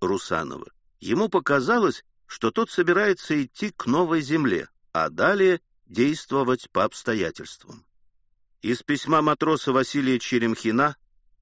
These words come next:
и воспоминаний отца Кучина становится очевидным, что Русанов ещё до начала экспедиции после обследования Шпицбергена намеревался идти на восток, в Карское море.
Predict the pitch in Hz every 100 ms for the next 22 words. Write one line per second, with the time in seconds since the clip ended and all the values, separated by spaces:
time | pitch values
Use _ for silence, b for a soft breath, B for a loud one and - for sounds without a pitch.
0 | _ - 110 117 127 120 127 143 131 123
1 | - 120 - 123 98 - - - 135 95
2 | - 110 147 160 139 156 - 135 - 131
3 | 117 143 117 98 78 _ _ - - 131
4 | 123 - - 160 139 92 - _ _ _
5 | 98 117 - 151 143 147 143 - 156 135
6 | 123 - - 127 151 175 - 113 - 131
7 | - 117 113 - 139 127 120 113 101 -
8 | 107 82 107 175 147 160 156 - _ _
9 | - 143 143 131 117 160 147 139 - 123
10 | 110 - - 135 117 87 85 - - 170
11 | - - _ _ _ - 110 - - 104
12 | 92 87 76